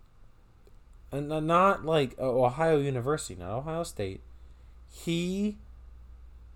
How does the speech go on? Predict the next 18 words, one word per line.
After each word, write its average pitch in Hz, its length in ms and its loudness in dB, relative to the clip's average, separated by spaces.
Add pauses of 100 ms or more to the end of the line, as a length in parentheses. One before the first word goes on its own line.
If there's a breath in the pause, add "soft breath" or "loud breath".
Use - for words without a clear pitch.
(560)
made 143 300 0
plays. 185 500 0 (600)
But - 120 -16
there 135 160 -4
were 127 160 -8
also 156 500 -14
throws 190 600 -2
where 143 100 -8
I'm 151 80 -10
like, 147 240 -8 (840 soft breath)
"You're 135 100 -14
playing 202 320 -8
Ohio. 175 440 -4
You're 104 160 -8
playing 185 300 -6
a 156 40 -2
mac 185 520 -2
team. 131 540 -6